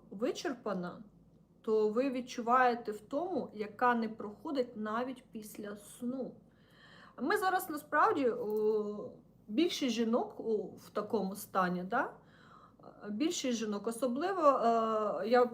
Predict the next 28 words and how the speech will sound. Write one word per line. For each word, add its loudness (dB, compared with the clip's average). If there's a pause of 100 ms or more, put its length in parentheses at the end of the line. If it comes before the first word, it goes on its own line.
я 2
постійно 0
думаю 0
про -6
тих 2
жінок, 0
які -6
виїхали, 0
як 6
їм 0
важко. -6
Нам 10
важко, 10
безумовно. 0 (520)
Але 8
як 8
важко 4
тим 2
жінкам, 2
які -6
виїхали, -2
тому -2
що, 2
е, -6 (1200)
знаходитися 2
навіть 4
хоч, -2
е, -20